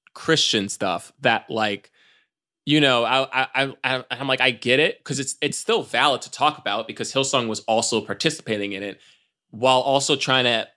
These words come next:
put on this face of, like, being like, we're a little more progressive than they actually were, you know? And I think that's the,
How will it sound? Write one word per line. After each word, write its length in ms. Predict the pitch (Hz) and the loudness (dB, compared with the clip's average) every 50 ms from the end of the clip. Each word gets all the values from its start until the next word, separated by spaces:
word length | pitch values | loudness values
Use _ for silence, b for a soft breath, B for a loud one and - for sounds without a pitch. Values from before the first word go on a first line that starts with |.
| _ | _
put 140 | - - 131 | -4 0 2
on 200 | 127 127 127 123 | 2 2 2 0
this 160 | 120 113 - | -4 -6 -8
face 340 | - - 120 123 123 117 - | -6 -2 0 0 0 0 -4
of, 140 | 120 - - | -8 -6 -4
like, 200 | 120 107 110 - | -4 -4 -4 -6
being 260 | - 117 110 104 104 104 | -8 -6 -6 -6 -8 -8
like, 300 | 107 101 98 95 - _ | -8 -8 -8 -8 -10 _
we're 260 | 113 110 107 107 104 | -2 0 0 0 0
a 60 | 104 | 0
little 200 | 104 107 113 113 | 0 0 0 2
more 120 | 113 110 104 | 2 0 0
progressive 580 | - 104 101 - - 127 - - 147 151 147 | -2 -4 0 0 2 2 4 4 4 2 4
than 360 | 143 135 110 98 98 92 85 - _ | 4 2 2 2 0 -4 -8 -10 _
they 120 | 85 85 | -4 0
actually 320 | 95 101 104 - - - - | 0 0 0 0 -2 -4 -6
were, 380 | - - 92 113 156 202 220 220 B B B B B B B - | -4 -4 -2 0 0 0 -2 -2 B B B B B B B 0
you 100 | 139 139 | 2 4
know? 220 | 143 147 160 156 | 4 4 4 4
And 80 | 139 131 | 2 2
I 60 | 127 | 2
think 220 | - - 170 151 | 2 0 0 2
that's 220 | - 139 131 - - | 0 0 0 0 0
the, 220 | 135 117 107 | 0 0 0